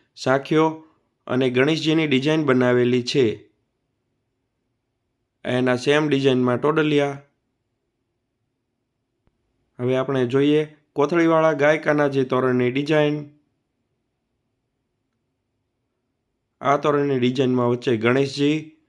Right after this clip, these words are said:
બંને બાજુ મોર અને ઊભા ગાય કાનાજીની ડિઝાઇન બનાવેલી છે અને આવી રીતે કોથળીમાં મોરની ડિઝાઇન બનાવેલી છે અને વચ્ચે ગણેશજીની ડિઝાઇન બનાવેલી છે. આ તોરણની પાછળ કાપડ અને પંચથી પોથવેલું છે.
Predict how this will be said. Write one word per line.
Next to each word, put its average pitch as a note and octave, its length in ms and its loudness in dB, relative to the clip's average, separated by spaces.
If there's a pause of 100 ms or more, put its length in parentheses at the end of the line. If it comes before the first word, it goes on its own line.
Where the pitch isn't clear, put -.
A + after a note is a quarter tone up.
(160)
બંને B2+ 260 0
બાજુ B2+ 300 0
મોર C3+ 400 2 (320)
અને A#2+ 200 -2
ઊભા B2+ 320 0
ગાય C#3 240 2
કાનાજીની D3 560 0
ડિઝાઇન C3+ 360 0
બનાવેલી B2 560 0
છે B2+ 360 -2
અને A#2+ 200 0
આવી B2 200 4
રીતે B2 200 0
કોથળીમાં C#3 580 2
મોરની D3 420 2
ડિઝાઇન C#3+ 380 2
બનાવેલી B2+ 500 0
છે D3+ 360 -4 (280)
અને A#2+ 200 2
વચ્ચે B2+ 400 0
ગણેશજીની D3+ 540 0
ડિઝાઇન C3 360 0
બનાવેલી A#2+ 540 0
છે. A#2+ 360 -2 (680)
આ B2+ 120 -4
તોરણની C3+ 400 0
પાછળ B2+ 360 -4
કાપડ C#3 400 -2
અને C3+ 280 -2
પંચથી C#3 500 -2
પોથવેલું D3+ 540 -2
છે. D#3+ 340 -4